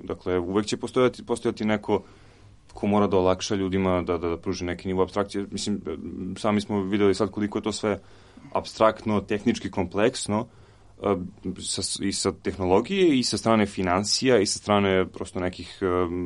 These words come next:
protokola unutra, i svega i svačega.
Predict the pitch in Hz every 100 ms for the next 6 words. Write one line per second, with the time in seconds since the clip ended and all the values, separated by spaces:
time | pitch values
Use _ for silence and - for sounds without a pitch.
0 | 92 95 101 98 - 92 87 90 87 87
1 | - 90 104 - 95 95 - 107 104 98
2 | 90 - 123